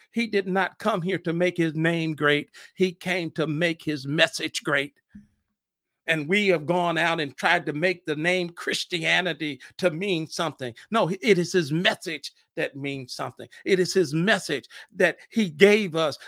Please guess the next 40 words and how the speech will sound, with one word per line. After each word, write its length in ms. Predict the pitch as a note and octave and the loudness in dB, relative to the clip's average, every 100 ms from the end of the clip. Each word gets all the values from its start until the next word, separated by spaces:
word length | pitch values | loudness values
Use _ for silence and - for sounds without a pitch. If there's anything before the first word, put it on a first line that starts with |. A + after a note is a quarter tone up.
| - | 0
that 180 | D#3 D#3 | 0 0
we 220 | G#3 G#3+ | -2 -2
are 240 | - F3 | -2 -2
to 160 | E3 D#3+ | -2 -2
live 500 | D#3+ D#3 G#3 F3 D3 _ | 0 4 4 4 -2 _
our 400 | F3+ E3+ C#3 B2 | -6 -4 -4 -6
lives 720 | - F3 F3 C3 B2+ B2 - - _ _ _ _ _ | -6 -2 -2 -2 -10 -12 -16 -20 _ _ _ _ _
for 140 | - F3 | -6 -4
the 100 | D#3+ | -6
betterment 640 | C3+ G3 F3+ D#3 F3 D#3+ | 0 2 2 0 -4 -4
of 120 | C#3 D3 | -6 -4
other 240 | E3 C#3 | -4 -6
people. 500 | - F3 - A2 - _ - | -12 -16 -14 -16 -16 _ -4
It 120 | G#3+ | -2
is 120 | G3 F3+ | -2 -2
the 160 | E3+ | -2
message 500 | E3+ G#3+ G3 D#3+ - | 0 -2 -4 -8 -6
that 180 | - D#3+ | -4 -4
he 140 | F#3+ | -4
gave 320 | D3 F#3+ G3+ D#3+ | 0 0 2 -2
us 140 | E3 | -6
in 160 | E3 E3 | -4 -2
Matthew 360 | F3+ - F3 | -2 -4 -14
twenty-five 800 | E3+ G3 E3 - G3 E3 - - | -10 -8 -8 -4 0 0 -2 0
that 160 | F#3+ F3+ | 2 2
says, 220 | G#3 D#3+ | 0 0
"When 160 | F3+ E3+ | -2 -2
you 100 | E3 | -2
do 260 | D#3+ G3+ | 2 2
it 100 | F3+ | 2
to 100 | G3 | -2
the 140 | D#3+ E3+ | -2 -2
least 360 | G3+ D#3+ - | -4 -6 -8
of 140 | D3 D3+ | -10 -6
these, 340 | E3 C#3 B2+ - - | -8 -8 -16 -20 -6
you've 280 | E3+ D3+ A#2 | -2 -2 2
done 220 | E3 D3+ | 2 2
it 160 | C3+ - | -2 -4
unto 320 | D#3+ C#3 - C3+ | -4 -4 -4 -4
me." 300 | C3 C#3+ | -2 -4